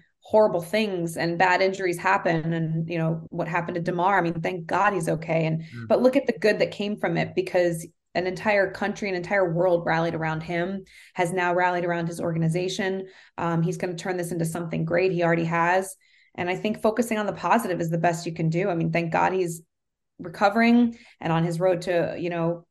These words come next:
Speaker 1: being healthy again and hopefully a hundred percent. We'll see what happens with his football career, but, uh, it's, it's a tough sport. It's tough at every level, and it's even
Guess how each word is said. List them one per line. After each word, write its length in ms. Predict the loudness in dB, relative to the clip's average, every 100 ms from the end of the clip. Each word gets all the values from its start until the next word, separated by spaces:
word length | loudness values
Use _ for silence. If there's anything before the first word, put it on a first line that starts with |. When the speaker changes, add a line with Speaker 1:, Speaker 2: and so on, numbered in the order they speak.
| -10
Speaker 1:
being 240 | -2 -2 0
healthy 340 | 0 0 0
again 320 | -2 0 0
and 100 | -2
hopefully 340 | -2 -4 0 0
a 60 |
hundred 240 | 0 -2 -4
percent. 420 | -6 -4 -4 -4
We'll 100 | -6
see 140 | -4
what 100 | -2
happens 300 | 0 -2 -2
with 80 | -4
his 120 | -6
football 360 | -4 -2 0 0
career, 360 | 0 -2 -2 0
but, 320 | 0 -2 -4 -16 -20 -12
uh, 300 | -2 0 0 0
it's, 280 | -2 -2 -4
it's 200 | -2 -2
a 40 |
tough 260 | 0 -2 -2
sport. 480 | -4 2 2 0 -8 -4
It's 240 | -4 -4
tough 360 | -2 0 0 -4
at 180 | -4 0
every 220 | 0 2
level, 380 | 2 2 2 -4
and 180 | -6 -4
it's 140 | -4
even 400 | -4 -2 -2 -4